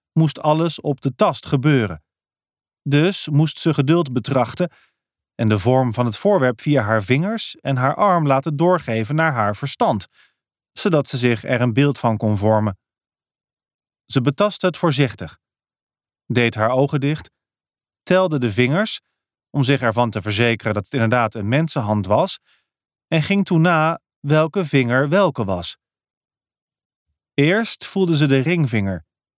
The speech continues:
die van haar afboog, en daaruit kon ze afleiden hoe de hand lag,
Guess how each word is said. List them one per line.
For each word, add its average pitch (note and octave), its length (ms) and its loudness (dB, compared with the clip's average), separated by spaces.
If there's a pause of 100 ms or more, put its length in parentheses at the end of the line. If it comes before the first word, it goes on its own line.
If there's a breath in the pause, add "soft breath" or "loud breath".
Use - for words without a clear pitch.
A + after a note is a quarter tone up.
(180)
die A#2+ 160 0
van A#2 160 2
haar A2+ 180 0
afboog, A#2 520 0 (800)
en A2+ 200 -2
daaruit B2+ 420 2
kon B2 180 -2
ze B2+ 100 -2
afleiden C3+ 560 0
hoe C3+ 140 -2
de C#3 80 2
hand D3 300 0
lag, G#2 300 -2